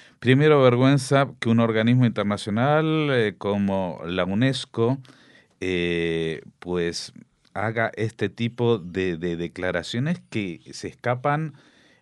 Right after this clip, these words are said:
al más mínimo rigor científico, histórico y más allá,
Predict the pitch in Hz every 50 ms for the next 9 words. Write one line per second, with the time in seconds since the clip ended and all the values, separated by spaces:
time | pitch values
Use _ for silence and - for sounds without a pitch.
0 | _ - 92 92 90 90 90 92 92 90 90 101 117 127 135 127 131 131 131 143
1 | 147 147 151 151 151 151 151 151 151 151 147 147 143 - 127 120 117 107 95 110
2 | 117 123 131 139 139 139 139 127 - - 113 110 107 98 - 123 127 127 127 135
3 | 127 127 - 139 131 95 95 95 - - - - 113 120 123 127 131 127 127 127
4 | 131 131 139 139 - - 101 104 107 117 127 127 123 104 110 107 120 135 143 156
5 | 147